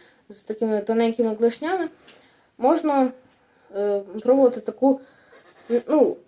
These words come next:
типу хвилеподібну в шарах води. Тобто у вас іде приманка, і ви отако просто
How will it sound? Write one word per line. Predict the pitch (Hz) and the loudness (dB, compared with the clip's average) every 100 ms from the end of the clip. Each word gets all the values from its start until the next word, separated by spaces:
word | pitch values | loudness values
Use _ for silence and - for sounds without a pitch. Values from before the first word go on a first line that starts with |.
| _ | _
типу | 311 320 320 247 | 4 4 4 0
хвилеподібну | 247 240 262 262 285 262 294 262 | 2 4 6 4 0 0 2 4
в | 226 | 2
шарах | - 240 240 240 | 2 4 4 2
води. | 226 208 185 | -2 -2 -2
Тобто | 202 202 214 | -6 -4 -2
у | |
вас | 220 220 | -2 -4
іде | 208 214 | -4 -4
приманка, | 220 247 311 294 196 | 0 0 0 -4 -6
і | |
ви | 190 | -8
отако | 190 185 165 165 | -12 -14 -6 -6
просто | 160 165 - | -4 -8 -8